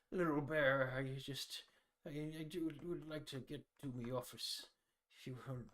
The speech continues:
mind. Yes. Um, <clears throat> he sort of opens the door and goes down and sort of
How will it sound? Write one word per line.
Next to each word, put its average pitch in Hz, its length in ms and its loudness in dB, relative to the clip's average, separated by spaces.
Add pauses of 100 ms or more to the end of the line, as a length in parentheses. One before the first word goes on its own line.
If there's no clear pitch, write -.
(120)
mind. 107 220 -12 (140)
Yes. 110 200 -6 (300)
Um, - 600 -12
<clears throat> - 160 4 (680)
he - 80 -20
sort - 160 -18
of - 260 -12
opens 98 300 -8
the - 140 -12
door 95 260 -4
and - 380 -12
goes 98 180 -6
down 95 400 -8
and 95 200 -12 (480)
sort 113 280 0
of 101 160 -2